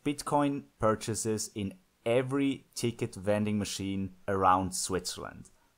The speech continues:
And to show you guys that this is a really big thing,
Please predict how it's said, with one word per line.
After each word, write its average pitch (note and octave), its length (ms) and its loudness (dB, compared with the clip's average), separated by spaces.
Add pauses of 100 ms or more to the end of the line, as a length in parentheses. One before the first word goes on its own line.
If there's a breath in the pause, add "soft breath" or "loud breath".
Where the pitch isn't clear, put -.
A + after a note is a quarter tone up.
(360)
And G#2 160 -2
to A#2 80 -4
show B2+ 180 4
you C3 160 6
guys G2+ 360 6
that F#2+ 260 -2
this A#2+ 260 2
is A2 320 0 (260)
a A#2 60 0
really B2+ 300 4
big G2+ 240 0
thing, A#2+ 480 0